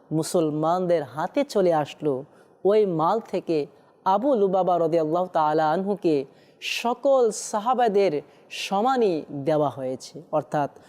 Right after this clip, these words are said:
অন্যান্য সাহাবায়ে কেরামদের যে অংশ মিলেছে, যে অংশ অর্জিত হয়েছে, আবু লুবাবা রাদিয়াল্লাহু তাআলা আনহুকেও প্রিয় নবী সাল্লাল্লাহু আলাইহি সাল্লাম এত পরিমাণ দান করেছেন।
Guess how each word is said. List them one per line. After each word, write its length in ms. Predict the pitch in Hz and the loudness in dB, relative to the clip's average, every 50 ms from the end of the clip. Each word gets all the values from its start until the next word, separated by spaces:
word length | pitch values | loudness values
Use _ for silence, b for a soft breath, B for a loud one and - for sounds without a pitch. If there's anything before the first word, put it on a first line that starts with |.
| B B B | B B B
অন্যান্য 460 | - 180 208 226 240 254 254 240 233 208 | -2 0 0 2 2 2 2 2 2 0
সাহাবায়ে 420 | - - 196 165 175 170 180 180 | 0 -2 -4 -2 0 0 0 2
কেরামদের 460 | 175 180 170 160 160 156 160 156 143 135 - b b b b b b - | 2 2 2 2 2 2 2 2 0 0 -4 b b b b b b -6
যে 200 | 139 170 170 175 | 0 0 0 2
অংশ 500 | - - 170 180 208 208 - - - 277 | 0 0 -2 -2 -2 -2 -4 -4 -2 0
মিলেছে, 680 | 269 233 208 202 190 180 170 - - 175 175 202 247 b b b b b b b _ 156 | 0 2 2 2 2 2 0 -2 -2 -2 -2 -2 -4 b b b b b b b _ -2
যে 200 | 156 190 220 226 | 0 2 2 4
অংশ 420 | - 220 226 247 247 - - - | 2 2 2 2 0 -2 -2 0
অর্জিত 640 | 294 285 - - - 208 208 208 202 311 330 - 294 | 0 0 0 2 2 2 2 2 2 0 0 2 0
হয়েছে, 640 | 233 202 202 190 190 180 - - 208 180 170 165 b b b b b b b _ - | 0 2 2 2 2 2 0 0 0 0 0 -2 b b b b b b b _ -2
আবু 260 | 190 202 208 240 220 | 0 0 2 2 2
লুবাবা 420 | 196 190 196 190 247 269 269 254 | 2 2 2 2 2 2 2 2
রাদিয়াল্লাহু 460 | 240 208 202 208 196 190 190 185 190 | 2 2 2 2 2 2 2 0 0
তাআলা 400 | 185 - 180 170 160 165 160 156 | 0 0 0 0 2 2 2 0
আনহুকেও 640 | 160 170 190 190 220 262 262 262 - 190 165 147 135 b b b b b _ | 0 -2 -4 -2 -2 -2 0 0 2 2 2 2 0 b b b b b _
প্রিয় 200 | - 233 226 214 | -2 0 0 2
নবী 300 | 196 185 170 170 175 165 | 2 2 2 2 2 0
সাল্লাল্লাহু 640 | - - 180 160 156 151 147 143 147 151 147 147 147 | 0 -4 -6 -4 -2 -2 -2 -2 -2 -2 -2 -4 -4
আলাইহি 220 | 139 139 135 - | -4 -4 -4 -6
সাল্লাম 440 | - 147 135 135 143 165 214 254 277 - - - | -6 -8 -4 -2 -2 -2 -2 -2 -4 -6 -4 -2
এত 200 | 233 247 - 339 | -2 -2 0 -2
পরিমাণ 560 | - - 254 233 220 202 190 180 170 151 143 - - - | 0 0 2 2 2 2 2 2 0 0 -4 -6 -12 -14
দান 360 | 143 143 131 139 135 135 131 127 | -14 -8 -4 -2 -2 -2 -2 -4
করেছেন। 720 | - - 127 127 120 113 - - - 135 131 147 170 | -6 -6 -6 -6 -6 -8 -10 -12 -12 -12 -14 -14 -18